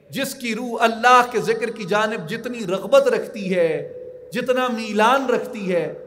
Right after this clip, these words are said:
वो उसी कदर इस जिस्म की आफतों से निजात पा जाता है। जिस तरह अल्लामा इकबाल रहमतुल्लाह अलैह बयान करते हैं,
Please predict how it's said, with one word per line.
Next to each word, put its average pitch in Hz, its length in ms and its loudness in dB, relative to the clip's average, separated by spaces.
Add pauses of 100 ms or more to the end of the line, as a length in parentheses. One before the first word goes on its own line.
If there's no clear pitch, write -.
(120)
वो 240 60 6 (120)
उसी 247 240 -6
कदर 208 680 -8
इस - 240 -8
जिस्म 240 340 -4
की 214 200 -10
आफतों 220 420 -4
से 208 160 -4
निजात 190 420 -4
पा 175 140 -2
जाता 143 320 -6
है। 110 220 -12 (4000)
जिस 185 200 -2
तरह 233 680 2
अल्लामा 214 380 2
इकबाल 233 360 4
रहमतुल्लाह 233 560 2
अलैह 226 180 4
बयान 214 360 0
करते 214 280 -6
हैं, 190 180 -10